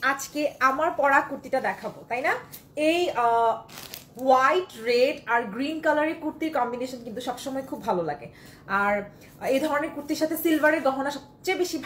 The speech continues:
ভালো লাগে। কারণ হচ্ছে কেন জানি কুর্তির সাথে আমার কাছে মনে হয় যে একটু, আহ, মানে handmade গহনা, যেগুলো হচ্ছে,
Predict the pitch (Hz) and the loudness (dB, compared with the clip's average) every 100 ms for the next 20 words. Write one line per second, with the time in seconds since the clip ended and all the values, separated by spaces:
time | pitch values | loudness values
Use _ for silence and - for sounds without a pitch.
0 | - 262 269 196 190 - - - - 247 | 0 2 4 2 0 -4 -8 -14 -2 0
1 | 262 269 269 311 311 320 370 359 302 - | 2 -2 -4 0 2 2 0 -2 -8 -4
2 | 330 311 269 262 294 285 262 269 269 269 | -2 0 0 -2 -4 -2 -2 -2 -2 -4
3 | 311 311 - - 185 202 196 190 - 208 | -6 -8 -10 -8 0 2 2 0 -4 -6
4 | 220 220 294 277 277 294 311 - 247 247 | -6 -4 2 2 2 0 0 6 6 4
5 | 240 269 523 - 175 196 214 214 - 226 | 0 0 -2 -12 -12 -8 -4 -6 -4 -6